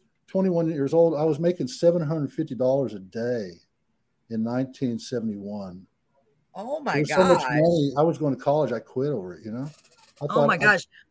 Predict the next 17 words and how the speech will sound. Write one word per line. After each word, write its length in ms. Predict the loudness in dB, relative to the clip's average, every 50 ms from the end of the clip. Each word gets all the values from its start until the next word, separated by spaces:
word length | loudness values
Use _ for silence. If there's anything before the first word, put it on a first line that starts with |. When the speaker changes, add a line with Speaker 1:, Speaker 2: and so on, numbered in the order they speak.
| _ _ -6 -2
Speaker 2:
Hold 140 | 0 2 4
on. 100 | 4 4
Let 100 | 2 2
me 160 | 2 2 2
interrupt 380 | 4 4 4 4 4 2 0
you 80 | -4 -4
real 160 | -2 -2 -2
quick. 260 | -2 -4 -6 -4 0
We 140 | 2 6 6
have 140 | 6 6 6
Speaker 1:
Yeah. 60 | 2 0
Speaker 2:
Keith 340 | -2 -2 -2 -2 -4 -6 -6
Rich 540 | 0 4 4 6 6 4 0 -4 -8 -6 -4
that 180 | -4 -4 -2
said, 260 | 0 -2 -2 -2 0
"Go 280 | 2 4 6 6 6 4
Willie." 760 | 4 2 4 6 6 6 6 6 4 2 0 -2 -4 -10 -10